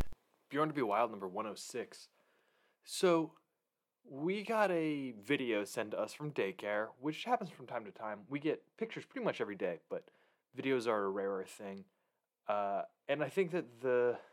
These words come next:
there's a caption that I think was a very generous reading of the situation, but very cute. Um, basically, uh, there was, uh, another kid in her class that seemed visibly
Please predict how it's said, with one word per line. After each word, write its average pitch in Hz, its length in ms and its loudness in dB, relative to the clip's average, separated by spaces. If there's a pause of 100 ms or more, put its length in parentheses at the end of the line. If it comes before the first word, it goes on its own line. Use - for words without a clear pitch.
(480)
there's 131 160 0
a 123 40 -4
caption 135 640 0 (520)
that 123 120 6 (180)
I 113 60 2
think 120 240 -6
was 120 240 -4
a 120 80 -2
very 135 320 6
generous 127 560 4
reading 113 240 0
of 104 80 -4
the 95 80 -12
situation, 101 560 -2
but 95 100 -12
very 104 200 0
cute. 101 400 -6 (560)
Um, 101 400 0 (1120)
basically, 156 880 2 (100)
uh, 101 280 4 (600)
there 123 180 6
was, 113 520 -2 (120)
uh, 95 480 0
another 156 220 6
kid 185 600 4
in 135 360 -6
her 110 320 2
class 143 520 0
that - 180 -6
seemed 107 300 -12
visibly 113 760 -4